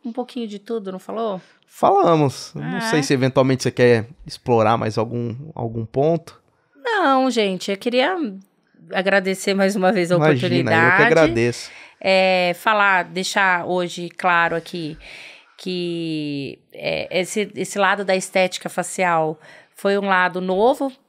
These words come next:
Speaker 1: é uma especialidade nova pros dentistas, era um mercado fechado, um mercado que abriu.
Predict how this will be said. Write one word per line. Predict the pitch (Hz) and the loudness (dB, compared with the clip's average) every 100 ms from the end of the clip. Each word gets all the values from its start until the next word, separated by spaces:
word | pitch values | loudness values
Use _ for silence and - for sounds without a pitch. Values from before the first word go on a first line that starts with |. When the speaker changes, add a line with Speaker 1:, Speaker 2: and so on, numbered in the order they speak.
| _ | _
Speaker 1:
é | 165 175 | -4 -2
uma | 175 170 170 | -2 -2 -4
especialidade | - 185 180 170 160 156 165 | -8 -8 -8 -4 -4 -4 -4
nova | 165 185 214 214 | 0 0 0 -4
pros | 202 175 | -6 -10
dentistas, | 160 160 160 190 220 240 233 | -8 -10 -8 -6 -6 -4 -4
era | 202 190 | -2 -4
um | |
mercado | 180 170 170 165 | -6 -6 -8 -8
fechado, | 165 - 170 170 185 | -14 -6 -2 0 -2
um | |
mercado | 180 170 165 160 | -6 -6 -4 -6
que | - | -8
abriu. | 165 147 160 160 175 247 | -12 -12 -10 -8 -6 -6